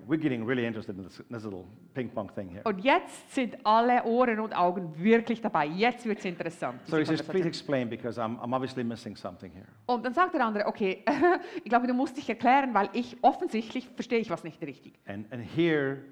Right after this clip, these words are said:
Speaker 1: the journey makes you is what came so clear to me.
Speaker 2: Und dann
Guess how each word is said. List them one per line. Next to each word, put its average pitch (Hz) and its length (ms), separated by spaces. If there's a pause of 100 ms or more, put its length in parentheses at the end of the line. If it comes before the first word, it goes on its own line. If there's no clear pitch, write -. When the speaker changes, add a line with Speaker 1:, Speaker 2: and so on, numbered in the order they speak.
(460)
Speaker 1:
the 113 80
journey 131 420
makes 139 380
you 160 340
is 113 240
what 107 280 (420)
came 120 280
so - 240
clear 127 320
to 107 120
me. 92 80 (600)
Speaker 2:
Und 220 240
dann 277 220